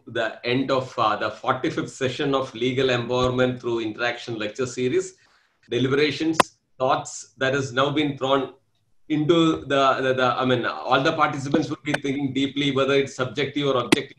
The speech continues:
justice should be, whether it's legislature which is inactive or there is overactivism on the part of the judiciary. These are all things that has to be deliberated in detail and thought of in detail. But at least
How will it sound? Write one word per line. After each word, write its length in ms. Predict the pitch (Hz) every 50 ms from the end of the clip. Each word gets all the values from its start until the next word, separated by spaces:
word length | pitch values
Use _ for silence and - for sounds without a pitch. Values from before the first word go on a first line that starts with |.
| -
justice 280 | - 123 120 - 147 139
should 240 | - - 135 - 101
be, 160 | 131 131 127
whether 320 | 110 117 123 120 139 147
it's 260 | 143 135 - - - 117
legislature 640 | 120 117 120 143 143 - - 151 147 135 131 151
which 160 | 139 127 123 127
is 140 | 127 120
inactive 480 | 123 113 117 123 131 131 - 139 139 139 135 - _ -
or 240 | - 131 135 131 127
there 140 | 120 123 131
is 140 | 139 - - -
overactivism 880 | 117 120 127 131 139 139 135 - - 139 131 123 127 139 131 131 127 - _ -
on 120 | - 131 127
the 100 | 123 123 -
part 200 | 123 131 139 127
of 100 | 127 -
the 80 | 127
judiciary. 600 | 123 120 117 113 131 127 127 127 127 135 - - _ _ -
These 140 | 139 127
are 100 | 175 180
all 300 | 190 208 208 196 - - - _ _ _ _ -
things 260 | 185 202 196 - 139
that 180 | 156 165 170
has 140 | 175 170 -
to 80 | - 156
be 200 | 147 170 165 127
deliberated 680 | 120 123 123 127 151 143 160 160 160 160 170 165 - - -
in 180 | 151 151 156 131
detail 400 | 131 127 123 123 131 143 143 143 -
and 160 | 156 143 131
thought 220 | 127 131 143 147 165
of 180 | 160 - -
in 140 | - 131 127
detail. 380 | 123 120 113 - 117 107 98 - - _ _ _ -
But 200 | 175 180 - -
at 140 | 139 131 -
least 340 | 190 170 135 - - -